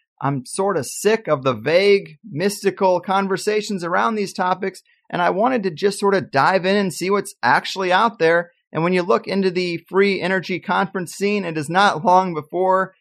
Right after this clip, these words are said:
you run into Aaron Murakami, let me tell you. And I'm glad we can get to some practical technologies and machines, but first, let's break down the conventional paradigm. You've called conventional physics bizarro world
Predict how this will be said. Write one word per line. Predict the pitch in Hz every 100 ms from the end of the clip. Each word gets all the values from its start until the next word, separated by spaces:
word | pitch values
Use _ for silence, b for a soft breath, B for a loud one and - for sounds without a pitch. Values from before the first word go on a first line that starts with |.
| -
you | 127
run | 127 175 190
into | 185 170 180 165
Aaron | 131 170 175
Murakami, | 170 190 196 160 143 127 120
let | 123 156
me |
tell | 156 175 139
you. | 127 123 - _ _ -
And | 156 170 175 - -
I'm | 160 156
glad | 165 214 240
we | 226
can | - 202
get | 170 208 - -
to | 208 208 208
some | 196 - 196 208 208 196
practical | 160 180 208 208 208
technologies | 208 202 160 170 175 165 180 165
and | 147
machines, | 131 - 131 156 196
but | - 170
first, | 233 240 240 - _ _ -
let's | 233 -
break | - 185 190 185
down | 160 156 156 151
the | -
conventional | 139 143 143 135 - 135 127 123 120
paradigm. | 131 110 107 101 104 107
You've | 131 -
called | 185 180 180 156 -
conventional | 143 170 170 165 147
physics | 170 160 170
bizarro | - 131 131 175 202 196
world | 180 185 190 190